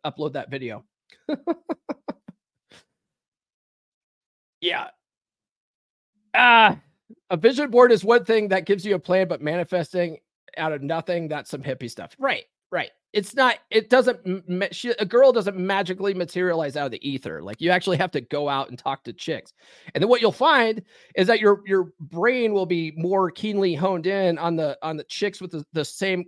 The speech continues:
the certain attributes that you're looking for. That's how that works. Okay. It's not freaking magic. Okay. God, I'm so disappointed in that video. So Waddles describes the process. Okay. He describes the scientific process, uh, uh, as, as follows.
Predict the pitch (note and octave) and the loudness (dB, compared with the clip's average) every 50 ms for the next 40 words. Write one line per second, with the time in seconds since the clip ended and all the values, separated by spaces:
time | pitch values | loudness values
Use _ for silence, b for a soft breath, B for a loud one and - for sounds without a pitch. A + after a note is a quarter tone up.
0 | _ E3 D#3+ C#3+ - - G#3 F#3 D#3 - - D#3+ E3+ E3 - E3+ D3 C#3 D3 D3 | _ -10 -10 -8 -6 -6 -8 -8 -6 -6 -6 -6 -6 -4 -6 -8 -8 -6 -8 -8
1 | C3+ - - - C#3+ - C#3+ C#3 C3 E3+ E3 - A2+ - - G2+ C2+ A1+ - _ | -8 -10 -12 -14 -12 -10 -10 -6 -4 -6 -6 -6 -10 -14 -12 -18 -18 -18 -20 _
2 | _ _ _ - F#3+ A#3+ A#3 G#3 F#3 D#3+ C#3+ B2+ - - D3 F3 - - - _ | _ _ _ -4 -4 -2 2 2 2 2 2 -2 -4 0 0 0 0 0 -6 _
3 | - - - - _ - - - A#2 C3+ C3+ - E3 F3 - _ _ _ _ _ | -18 -20 -20 -20 _ -20 -8 -6 -4 -4 -4 -4 -6 -6 -6 _ _ _ _ _
4 | - - F#3 - C3+ A#2 A2 A#2 B2+ C3+ D#3 D#3+ A#2 G2+ F2 - - _ _ _ | -8 -8 -4 -4 -4 -4 -4 -4 -2 -2 -2 -2 -2 -6 -12 -14 -18 _ _ _
5 | _ _ _ _ _ _ - - G2+ B2+ - _ _ _ _ _ _ _ _ _ | _ _ _ _ _ _ -8 -8 -8 -8 -12 _ _ _ _ _ _ _ _ _
6 | _ _ _ _ _ _ _ _ _ - - A#3 B3+ A#3+ F#3 - G3 F#3 - G3 | _ _ _ _ _ _ _ _ _ 0 2 2 2 2 0 -2 -2 -2 -2 -2
7 | D#3 D#3 - - F3 E3 D3 C3+ B2+ G#2 D#2+ - A#2+ A2+ G2 - b b b b | -6 -6 -6 -4 -4 -4 -4 -6 -10 -12 -12 -14 -14 -14 -14 -18 b b b b
8 | b b b _ - - B3 A#3 A3+ F#3 G#3 C4+ F4 E4+ E4 D#4 - - D4 F#3+ | b b b _ 2 4 4 4 6 4 4 6 6 6 4 2 -2 -2 -8 -8
9 | - - A#3+ A#3+ A#3+ A#3 F#3 - A3+ F3+ - G3 G3+ G3 G3 - - F3 C#3+ C3+ | -4 0 2 2 2 2 0 -6 -10 -10 -6 -4 -4 -4 -4 -6 -8 -12 -12 -12
10 | C#3 - - - _ _ _ - D3+ - F3+ F3 E3+ E3+ G#3 F3 F#3+ F3 - - | -14 -16 -18 -20 _ _ _ -20 -18 -14 -12 -12 -12 -12 -14 -14 -16 -18 -12 -8
11 | B3 A#3+ A#3+ - - - G3 F3 - - - G3 G#3 A3 G#3+ G#3+ G3+ - - G#3 | -6 -6 -6 -8 -10 -14 -14 -14 -14 -18 -14 -12 -12 -10 -10 -12 -14 -10 -10 -10
12 | G3+ G#3 F#3+ F3+ _ _ - E3 E3+ D#3+ D#3 - D3+ C#3 - D#3 D3 C#3+ - _ | -8 -8 -12 -14 _ _ -10 -8 -8 -8 -8 -8 -10 -12 -10 -8 -8 -8 -8 _
13 | _ _ - D3 C#3+ C3+ B2 - - C#3+ C3 C3 B2+ _ - C#3 C3 - - - | _ _ -10 -8 -6 -6 -8 -8 -6 -8 -8 -8 -10 _ -10 -10 -10 -10 -8 -8
14 | C3 G#2+ F2 D2+ B1+ A#1 - - - | -8 -6 -6 -10 -12 -14 -18 -20 -20